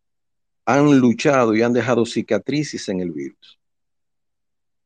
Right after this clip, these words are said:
Eso quiere decir que ha dejado huella y significa que meses, desde hace meses, quizás años,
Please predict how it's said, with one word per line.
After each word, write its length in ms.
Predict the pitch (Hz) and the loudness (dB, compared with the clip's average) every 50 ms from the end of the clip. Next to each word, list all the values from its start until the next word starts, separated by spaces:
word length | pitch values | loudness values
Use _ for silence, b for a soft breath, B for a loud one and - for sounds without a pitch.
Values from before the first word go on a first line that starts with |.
| _ _ _ _ _ _ _ _ _ _ _ _ _ _ _ | _ _ _ _ _ _ _ _ _ _ _ _ _ _ _
Eso 300 | - 101 98 - 135 123 | -10 -8 -6 -4 -4 -4
quiere 240 | - - 131 123 123 | -2 0 0 0 0
decir 500 | 123 131 127 - - 123 113 113 117 - _ _ _ _ _ _ _ _ _ _ _ _ _ _ _ _ _ _ _ _ _ _ _ _ _ _ _ | 0 0 -2 -4 -4 -2 -2 -2 -2 -4 _ _ _ _ _ _ _ _ _ _ _ _ _ _ _ _ _ _ _ _ _ _ _ _ _ _ _
que 100 | 104 101 | -4 -2
ha 100 | 104 107 | 0 0
dejado 440 | 113 117 117 123 120 123 131 135 139 | 0 0 0 0 0 0 2 2 2
huella 600 | 147 160 170 151 127 117 113 110 127 139 135 - _ _ _ _ _ _ _ _ _ _ _ _ _ _ _ _ _ _ _ _ _ _ _ _ - | 2 2 2 2 2 0 0 -2 -4 -6 -8 -10 _ _ _ _ _ _ _ _ _ _ _ _ _ _ _ _ _ _ _ _ _ _ _ _ -8
y 100 | 120 113 | -6 -4
significa 760 | - 139 143 160 180 170 165 - 139 131 127 - - 139 | -4 -2 -2 -2 -2 -2 -2 -2 -2 -4 -2 -2 -4 -6
que 180 | 131 - 127 101 | -4 -2 -2 -2
meses, 680 | 92 101 107 143 175 156 - - - 127 127 - - - | -2 0 0 0 0 -2 -4 -6 -8 -8 -8 -8 -8 -6
desde 300 | 98 95 87 82 85 104 | -4 -4 -4 -4 -4 -6
hace 300 | 120 131 - - 160 156 | -6 -6 -4 -4 -4 -2
meses, 680 | 143 143 175 190 180 151 - - 131 135 - - - _ _ _ _ _ _ _ _ _ _ _ _ _ _ _ _ _ _ _ _ _ _ _ _ _ _ _ _ _ _ _ _ _ _ _ _ _ _ _ _ _ _ - | -2 0 0 0 0 -2 -4 -6 -8 -8 -8 -10 -14 _ _ _ _ _ _ _ _ _ _ _ _ _ _ _ _ _ _ _ _ _ _ _ _ _ _ _ _ _ _ _ _ _ _ _ _ _ _ _ _ _ _ -10
quizás 560 | 101 92 - - 135 143 151 135 120 - - | -10 -8 -4 0 0 2 2 2 0 0 0
años, 960 | 135 143 131 113 107 110 131 180 220 202 - - - - - _ _ _ | 0 2 2 2 0 0 -2 -2 -4 -6 -8 -14 -20 -20 -20 _ _ _